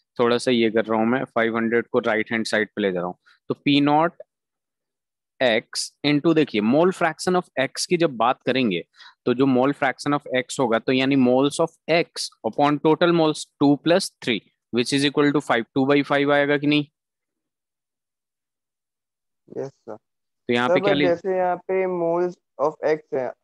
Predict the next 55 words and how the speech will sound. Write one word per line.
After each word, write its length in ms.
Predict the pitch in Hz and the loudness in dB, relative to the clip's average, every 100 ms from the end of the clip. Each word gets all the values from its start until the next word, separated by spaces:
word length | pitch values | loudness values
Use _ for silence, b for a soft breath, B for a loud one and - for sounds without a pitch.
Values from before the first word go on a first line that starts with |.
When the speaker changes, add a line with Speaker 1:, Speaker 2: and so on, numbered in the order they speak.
| - | -10
Speaker 2:
हमें 280 | 151 165 147 | -6 -6 -2
दो 140 | 165 | 0
अलग 280 | 160 160 175 | 2 0 -4
situations 720 | - 165 156 151 160 160 160 165 | -6 -10 -4 -4 -4 -6 -6 -6
में 160 | 160 | -6
दिया 240 | 143 135 131 | -2 -2 -2
हुआ 80 | 131 | -4
है 80 | |
कि 300 | 135 143 - 143 | -6 -6 -4 -4
एक 100 | - | -4
बार 320 | 139 147 143 - _ _ - | 0 0 0 -6 _ _ -6
X 100 | 135 | -4
two 280 | 135 - 123 | -4 -6 -2
Speaker 1:
हाँ। 120 | 117 | 0
Speaker 2:
moles 340 | 151 151 156 147 151 | 0 -2 -2 -4 -4
yield 300 | 156 147 151 | -4 -4 -6
करता 280 | 156 139 151 | -6 -4 -2
है 60 | |
और 80 | 151 | 0
एक 180 | 147 139 | 0 0
बार 100 | 147 | -4
तीन 200 | 147 175 | 0 0
Speaker 1:
<clears throat> 340 | 170 160 110 | 2 0 -4
Speaker 2:
करता 120 | - 110 | -8 -16
है। 60 | |
तो 360 | - _ _ - | -16 _ _ -2
Speaker 1:
हाँ, 160 | 127 | -2
Speaker 2:
फिर 60 | - | 0
Speaker 1:
तो 80 | 143 | 0
ब-, 60 | 143 | 0
Speaker 2:
टोटल 220 | 135 156 | 0 -2
moles 580 | 156 156 156 160 - 147 | -2 -2 -4 -6 -4 -4
X 60 | - - | -6 -6
Speaker 1:
बस 160 | 127 | 0
Speaker 2:
फ़ाइव 320 | 135 165 160 143 | 0 0 -4 -6
करता 340 | 147 123 - 117 | -4 -4 -6 -10
है 120 | 131 | -10
ना, 140 | 147 | -12
तो 220 | 123 - | -14 -16
उस 200 | 120 139 - | -14 -14 -12
हिसाब 200 | 147 139 | -6 0
Speaker 1:
तो 60 | |
Speaker 2:
से 60 | 143 | 2
Speaker 1:
नहीं, 140 | 151 - - | 2 -2 -4
ये 200 | 131 147 | 0 2
देखिए, 300 | 151 - 123 | 2 0 -2
हमने 280 | 127 147 170 | 2 2 2
case 340 | - 151 - | 2 0 0
one 140 | 156 156 | 0 2
ले 140 | 127 | 2
लिया, 160 | 110 120 | 2 0
सबसे 260 | 135 - | -2 -4
पहले 200 | 143 147 | -2 0
पहला 300 | 147 127 131 | 0 -2 -2
solve 260 | - 117 | 0 -2